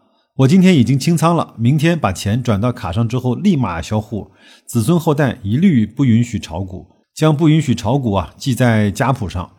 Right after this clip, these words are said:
这是一件耻辱。孩子找女朋友，只要对方炒股一律不接受，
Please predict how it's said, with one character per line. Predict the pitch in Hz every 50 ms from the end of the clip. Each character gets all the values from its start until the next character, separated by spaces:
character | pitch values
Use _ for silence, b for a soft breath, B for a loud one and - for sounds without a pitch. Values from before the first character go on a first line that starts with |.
| b b b b b
这 | - 151 135
是 | 135 -
一 | 123 120
件 | 113 120 127 120 113 101 92
耻 | - - - 117
辱。 | 139 160 113 82 - _ b b b b b b b -
孩 | - 127 156
子 | 160 151
找 | 135 135 143
女 | 143 117
朋 | 104 - 113 131
友， | 131 95 85 -
只 | - -
要 | 104 117 123
对 | 120 147 135
方 | 120 135 135 135
炒 | 131 - 110 131
股 | 127 107 95 82
一 | 95 98 101
律 | 127 180 175 117
不 | - 104
接 | 92 82 98 95
受， | 92 107 92 - -